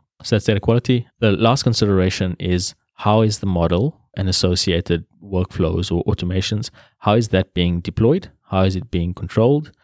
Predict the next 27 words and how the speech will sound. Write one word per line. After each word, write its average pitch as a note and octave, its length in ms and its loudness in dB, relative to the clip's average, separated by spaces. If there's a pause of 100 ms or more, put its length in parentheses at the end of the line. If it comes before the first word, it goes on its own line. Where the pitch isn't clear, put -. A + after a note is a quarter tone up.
How G2+ 280 2
is G2+ 140 2
that F#2+ 180 -2
being F2 220 -2
secured? B2 520 0 (300)
And G2+ 180 0
what G#2+ 140 4
is B2 120 0
the G#2+ 60 0
level F#2+ 280 2
of F2 120 -6
change F#2 800 0 (220)
management F2+ 640 0 (140)
over F2 220 0
that? C#2+ 420 -8
So F#2+ 380 0 (320)
this A2 160 0
is G#2 160 2
a G2 80 2
combination G#2 640 2
of - 360 -2 (300)
technical A2+ 500 2
deployment G#2 540 0
controls. B2 600 0 (140)
You F2 100 -4
know, F2 140 2
traditionally F#2+ 800 0